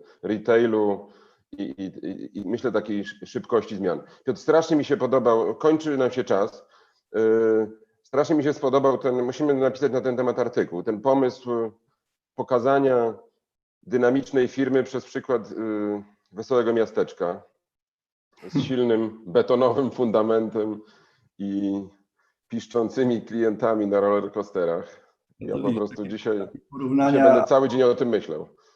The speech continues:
Speaker 2: takie porównania ad hoc najlepiej wychodzą tak naprawdę, nie?
Speaker 1: Ja uważam, że jest doskonałe. Y, z-,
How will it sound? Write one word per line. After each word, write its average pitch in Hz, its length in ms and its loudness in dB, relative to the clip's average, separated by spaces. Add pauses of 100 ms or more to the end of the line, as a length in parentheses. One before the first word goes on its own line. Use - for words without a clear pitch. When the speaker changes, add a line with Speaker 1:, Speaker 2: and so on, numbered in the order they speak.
(260)
Speaker 2:
takie - 240 -6
porównania 123 720 2
ad - 100 -8
hoc 123 200 -4
najlepiej 110 440 -2
wychodzą 90 540 -8
tak - 160 -20
naprawdę, 90 540 -12
nie? 104 280 -16
Speaker 1:
Ja 92 100 -2
uważam, 123 280 0
że 123 80 -4
jest 107 120 -4
doskonałe. 110 920 0 (420)
Y, 98 40 -8
z-, 90 140 -16